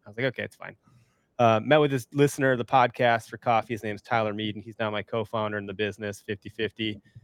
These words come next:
He's, like, our C O O, C F O if we had stupid titles, 'cause he handles those parts of the business. Um, I'm the dipshit up front, <laughs> like, doing this stuff. And, uh, he's like, "I get it. I'm an Okayest Hunter. Like, I forgot my release. I dropped this down the stand.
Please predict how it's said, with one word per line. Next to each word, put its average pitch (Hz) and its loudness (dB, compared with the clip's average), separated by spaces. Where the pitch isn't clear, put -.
He's, 127 2
like, 117 4
our 113 4
C 123 -2
O 117 0
O, 113 2
C 123 -2
F 110 -4
O 117 0
if 110 -12
we 117 -2
had 110 0
stupid 117 -6
titles, 113 0
'cause - -12
he 110 -8
handles 107 -4
those 110 -4
parts - -4
of - -20
the 117 -6
business. 123 -4
Um, 110 2
I'm 123 -2
the 113 -2
dipshit 120 0
up 117 2
front, 120 -2
<laughs> - -2
like, 120 0
doing 135 2
this 127 0
stuff. - 6
And, 156 6
uh, 139 4
he's 185 6
like, 190 8
"I 170 8
get 160 6
it. 123 -2
I'm 151 4
an 147 0
Okayest 120 -2
Hunter. 107 -4
Like, 107 -2
I 123 4
forgot 127 0
my 120 -2
release. 107 -6
I 120 0
dropped 127 0
this 123 -8
down 113 -2
the 107 -12
stand. 104 -6